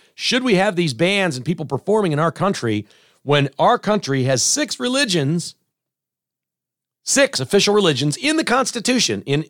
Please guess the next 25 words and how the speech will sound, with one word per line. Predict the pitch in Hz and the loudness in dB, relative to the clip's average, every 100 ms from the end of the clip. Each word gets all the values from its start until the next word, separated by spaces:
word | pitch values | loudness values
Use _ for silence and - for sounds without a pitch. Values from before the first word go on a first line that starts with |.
| - | -4
Indonesia, | 165 185 165 123 131 | 0 2 2 0 0
this | 135 | -2
was | 143 | -2
in | 143 | -4
Jakarta, | 139 170 170 98 101 _ _ _ _ _ - | -4 0 2 2 -4 _ _ _ _ _ -2
in | 170 | 2
Indonesia, | 214 254 240 123 | 2 2 2 2
they | 123 | 2
have | 131 | 2
six | - - 269 - | 2 0 0 -2
recognized | 151 226 226 202 202 190 180 | 0 2 2 0 0 2 0
i-, | 147 160 160 - | -2 -4 -6 -10
religions | 147 151 190 143 - - - | -2 4 4 4 0 -10 -6
in | 143 170 | 2 2
Indonesia. | 160 160 165 151 78 78 _ _ _ _ _ _ _ _ - | 4 2 2 2 0 -12 _ _ _ _ _ _ _ _ 4
All | 262 277 294 302 | 6 8 8 6
six | - 262 233 - | 2 2 0 0
are | 139 131 | 0 0
anti-gay. | 135 131 123 101 80 69 _ _ _ _ _ _ _ _ _ _ _ _ _ _ _ _ _ _ _ _ _ _ _ - - _ _ _ _ _ _ _ _ - | 0 2 0 0 -6 -8 _ _ _ _ _ _ _ _ _ _ _ _ _ _ _ _ _ _ _ _ _ _ _ -12 -12 _ _ _ _ _ _ _ _ 0
In | 139 131 | 2 6
no | 156 | 6
way, | 180 170 | 4 4
shape, | - 170 165 | 2 0 -2
or | |
form | 135 170 98 | -2 -2 -2